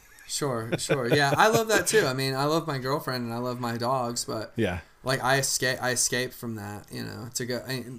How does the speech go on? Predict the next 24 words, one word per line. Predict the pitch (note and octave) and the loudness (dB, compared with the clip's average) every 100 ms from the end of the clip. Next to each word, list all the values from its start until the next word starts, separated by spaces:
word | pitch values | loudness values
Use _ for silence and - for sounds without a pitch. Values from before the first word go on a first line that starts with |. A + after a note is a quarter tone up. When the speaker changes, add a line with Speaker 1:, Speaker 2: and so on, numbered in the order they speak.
| - | -8
Speaker 2:
I, | C3 | -6
the | B2 | 0
movies | C#3+ E3 F3 D#3+ | 2 4 2 2
is | C3+ | 0
like | B2 | -2
a | A#2+ | -4
brain | A2+ G#2+ A#2+ | -4 -4 -4
massage, | A2+ - E2+ G2 - - | -4 -6 -10 -12 -12 -12
you | A2+ A#2+ | -10 -10
know, | G#2+ A#2 | -10 -6
so | - A2 - - - - - | -4 -2 -4 -10 -20 -20 -10
sometimes | - E3+ F#3+ F#3 | -4 2 4 4
it's | E3+ | 4
a | |
little | F3 D#3+ | 4 6
harder | D3+ D3+ | 6 4
to | B2+ | 0
concentrate | A#2+ A2+ A#2 A2+ G#2+ | -2 -4 -4 -4 -4
at | G#2 | -4
home. | A2 G#2+ A2 - | -6 -6 -10 -12
<laughs> | _ - - - D3 | _ -18 -10 -6 -4
So, | - C3+ A2+ A2+ - - - - - - - - | 0 2 2 0 -8 -18 -20 -20 -20 -20 -18 -8
you | A#2 | -6
know, | A2 A2+ | -6 -8